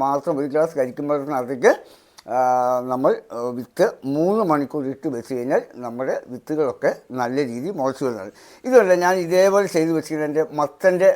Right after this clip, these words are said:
ആ, തൈകളാണ്. ഇതാ രണ്ട് മത്തൻ്റെ തൈകൾ, ഇത് കിയാറിൻ്റെ തൈയാണ്. ഇതുണ്ടോ, ഈ, ഈ തൈകൾ കിയാറിൻ്റെ,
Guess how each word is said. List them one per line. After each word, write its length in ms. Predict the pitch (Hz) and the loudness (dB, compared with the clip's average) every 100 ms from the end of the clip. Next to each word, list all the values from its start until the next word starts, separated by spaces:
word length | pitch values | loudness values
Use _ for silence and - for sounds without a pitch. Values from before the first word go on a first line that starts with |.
| - | 2
ആ, 40 | 135 131 131 131 - 127 - | 0 2 0 -2 -6 -10 -2
തൈകളാണ്. 480 | 127 143 151 113 131 - _ _ _ - | -2 2 2 0 -4 -10 _ _ _ -2
ഇതാ 140 | 131 - 127 | -2 0 0
രണ്ട് 200 | 151 160 151 | 0 0 -2
മത്തൻ്റെ 340 | 139 151 156 135 | -4 -2 -2 0
തൈകൾ, 280 | 127 123 131 - - - | -2 -2 -4 -4 -8 -2
ഇത് 120 | 180 220 220 - | 6 6 4 -4
കിയാറിൻ്റെ 580 | 165 175 185 190 190 196 165 | -2 8 10 10 8 2 2
തൈയാണ്. 400 | 135 127 110 147 359 _ _ _ _ _ _ _ _ _ - | 2 0 0 -2 -4 _ _ _ _ _ _ _ _ _ -6
ഇതുണ്ടോ, 300 | 160 117 107 67 50 _ _ _ _ _ _ _ _ 165 | -4 -4 -8 -12 -18 _ _ _ _ _ _ _ _ -8
ഈ, 80 | 180 - 180 | -8 -6 -6
ഈ 40 | 175 170 | 0 2
തൈകൾ 240 | 160 170 165 | 2 0 0
കിയാറിൻ്റെ, 640 | 151 156 165 160 160 160 | 4 8 8 8 2 2